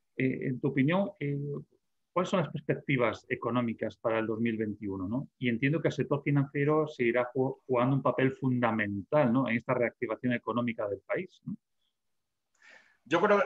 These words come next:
Speaker 2: yo creo que el sector financiero, uno más de la economía, lo único que ocurre que, que es como el, el que facilita el flujo económico, eh, pero para mí es uno más, simplemente que tiene una figura, ¿no? Tiene una figura ahí como intermedia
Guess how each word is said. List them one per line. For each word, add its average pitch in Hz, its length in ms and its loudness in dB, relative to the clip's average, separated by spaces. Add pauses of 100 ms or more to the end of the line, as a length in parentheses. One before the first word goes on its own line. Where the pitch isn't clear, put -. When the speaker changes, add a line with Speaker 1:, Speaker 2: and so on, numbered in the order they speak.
Speaker 2:
yo 135 120 0
creo 156 140 6
que 156 160 6
el 143 60 2
sector 165 280 0
financiero, 180 500 4
uno 160 200 4
más 160 340 4 (140)
de 123 180 -4
la 120 80 4
economía, 131 420 4
lo 139 140 2
único 143 260 -4
que 127 60 -10
ocurre 143 300 0
que, 127 260 2 (220)
que 139 120 4
es 147 60 2
como 156 400 4
el, 120 280 -2 (300)
el 127 160 0
que 143 120 4
facilita 139 580 4
el - 80 2
flujo 156 260 2
económico, 151 800 0 (560)
eh, 127 360 6 (400)
pero 135 200 6
para 127 180 8
mí 190 120 6
es 233 120 8
uno 202 160 6
más, 226 400 4
simplemente 147 400 0
que 170 80 4
tiene 147 220 -2
una 151 320 6
figura, 147 480 0
¿no? 151 100 -2
Tiene 143 140 -6
una 139 60 -4
figura 147 260 2
ahí 143 80 4
como 139 360 -2
intermedia 143 760 0